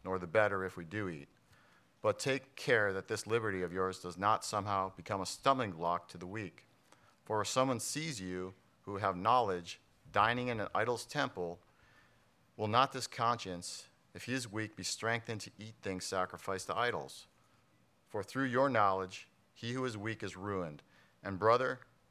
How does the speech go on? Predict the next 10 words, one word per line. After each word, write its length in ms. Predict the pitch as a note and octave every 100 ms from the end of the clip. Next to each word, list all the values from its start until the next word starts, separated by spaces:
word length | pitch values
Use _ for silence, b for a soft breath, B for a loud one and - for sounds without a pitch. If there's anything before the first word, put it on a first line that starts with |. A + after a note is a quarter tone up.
| _ _
for 160 | - F#2
whose 300 | G#2 A#2+ A2+
sake 320 | - G#2+ F#2+
Christ 360 | - G2+ F#2 -
died. 360 | F2 D#2+ C2 - _ _ _ _ _ b b b b b _ -
And 400 | A2+ B2 B2+ B2 - -
so 300 | - A#2+ A#2+
by 100 | G#2
sinning 380 | - B2 C3 A#2+
against 560 | G#2 B2 C3 - -